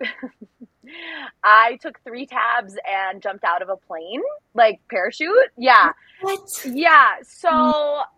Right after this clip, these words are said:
Speaker 2: way.
Speaker 1: yeah. So here's the thing. Okay. So here's my, like, little asterisk on this for everybody always. It's not my first time dropping, and it was also not my first time jumping out of a plane. I think those are two very, <laughs> very important things I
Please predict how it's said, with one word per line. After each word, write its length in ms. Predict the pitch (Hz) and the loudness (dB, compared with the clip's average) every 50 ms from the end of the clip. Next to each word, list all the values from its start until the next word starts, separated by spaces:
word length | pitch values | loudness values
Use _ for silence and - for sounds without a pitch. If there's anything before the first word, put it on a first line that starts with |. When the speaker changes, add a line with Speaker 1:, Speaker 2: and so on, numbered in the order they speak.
| _ _ - | _ _ -16
Speaker 2:
way. 260 | 320 - - 320 311 160 - 240 | -12 -12 -12 -12 -12 -12 -12 -6
Speaker 1:
yeah. 340 | 294 302 277 240 202 190 214 - _ _ _ _ _ _ | -4 -2 -2 0 -2 -4 -6 -8 _ _ _ _ _ _
So 360 | _ - - 349 330 320 320 - | _ -6 0 2 2 2 2 -2
here's 240 | 392 415 427 415 - | -8 -10 -10 -10 -12
the 120 | 359 359 | -16 -16
thing. 120 | - 302 - 254 277 | -14 -10 -8 -6 -6
Okay. 260 | - - 185 156 175 _ | -6 -8 -12 -14 -14 _
So 160 | - 320 302 | -14 -14 -12
here's 260 | 277 320 381 415 415 359 | -10 -6 -6 -6 -6 -4
my, 140 | 427 403 403 370 | -6 -6 -4 -4
like, 160 | 339 294 233 | -4 -6 -4
little 200 | 277 277 277 247 - 190 | -4 -6 -6 -6 -4 -4
asterisk 520 | 185 196 247 - - 254 240 247 262 - - | -4 -6 -6 -8 -6 -6 -6 -6 -8 -10 -12
on 220 | - 220 214 214 208 | -10 -10 -10 -8 -8
this 320 | 208 208 214 - _ _ | -10 -10 -10 -10 _ _
for 140 | - 233 202 - - | -10 -10 -8 -4 -4
everybody 480 | 196 190 190 208 214 202 208 208 208 | -4 -2 -4 -4 -6 -6 -6 -6 -4
always. 400 | - 180 185 190 196 208 214 240 _ _ _ _ _ _ | -4 -2 -2 -2 -4 -6 -10 -10 _ _ _ _ _ _
It's 100 | 190 202 | -12 -6
not 200 | 226 208 208 208 | -2 -2 -2 -2
my 120 | 247 247 | -2 -6
first 240 | 254 277 240 254 - | -6 -6 -6 -6 -6
time 160 | 277 240 240 | -8 -10 -6
dropping, 520 | 233 220 185 185 185 - 196 185 185 190 - _ _ _ _ - | -2 0 0 0 0 -2 -6 -10 -10 -12 -16 _ _ _ _ -8
and 100 | 208 196 | -6 -4
it 40 | 185 | -4
was 120 | 190 190 | -4 -4
also 260 | 180 180 190 - 226 | -2 -4 -4 -4 -6
not 320 | 208 208 202 185 170 160 175 | -10 -6 -2 -2 -2 -2 -2
my 120 | 196 - | -4 -6
first 260 | - 214 196 185 - | -4 -4 -6 -6 -6
time 160 | - 202 190 190 | -8 -10 -4 -4
jumping 300 | 185 160 - 190 156 160 | -4 -4 -4 -6 -6 -4
out 140 | 156 156 | -4 -4
of 60 | 151 156 | -4 -8
a 80 | 156 | -12
plane. 200 | - - - - - - _ - | -12 -12 -14 -14 -14 -12 _ -2
I 120 | 196 202 202 | -2 -2 -2
think 200 | 220 202 202 - | -4 -6 -4 0
those 240 | 220 196 190 180 | 0 0 0 0
are 80 | 196 175 | -4 -6
two 320 | - - 226 185 165 156 151 151 156 _ - | -6 -6 -8 -8 -10 -10 -16 -20 -12 _ 4
very, 560 | 262 - 214 226 233 247 262 277 294 285 285 - - - - - - - | 4 6 6 6 6 6 6 6 4 2 -2 -8 -20 -20 -20 -14 -8 -8
<laughs> 300 | 640 - - - 466 190 | -8 -6 -6 -8 -10 -8
very 880 | 185 370 - 392 202 202 - - - 403 466 539 554 539 523 480 440 440 | -8 -6 -6 -4 -2 2 6 6 8 8 8 6 6 6 6 4 6 4
important 520 | 403 - 403 466 381 339 320 311 320 330 | 4 4 4 4 4 4 4 0 -4 -8
things 280 | 370 330 285 285 294 269 | -8 -6 -6 -6 -6 -4
I 180 | 302 302 294 | -2 -2 -2